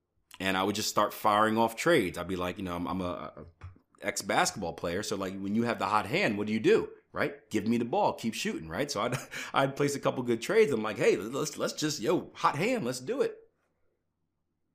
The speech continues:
Or when I would lose trades, I would, I would feel the need to, to make up for it right away. So I would revenge trade. Uh, someone shot me a message the other day about, "Keel, is it okay to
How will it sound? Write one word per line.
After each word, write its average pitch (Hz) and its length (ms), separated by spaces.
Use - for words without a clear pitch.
Or 139 640
when 120 100
I 117 60
would 107 160
lose 220 260
trades, 98 480
I 101 80
would, 107 140
I 98 80
would 101 120
feel 139 280
the 117 100
need 117 320
to, 104 340
to - 120
make 113 300
up 143 140
for 104 220
it - 60
right 92 260
away. 151 380
So - 140
I 107 60
would 95 120
revenge 139 400
trade. 71 320
Uh, 78 460
someone 110 300
shot 117 200
me 107 80
a 104 40
message 107 300
the 104 100
other 95 100
day 123 180
about, 90 300
"Keel, 117 160
is 98 80
it 92 80
okay 101 320
to 90 160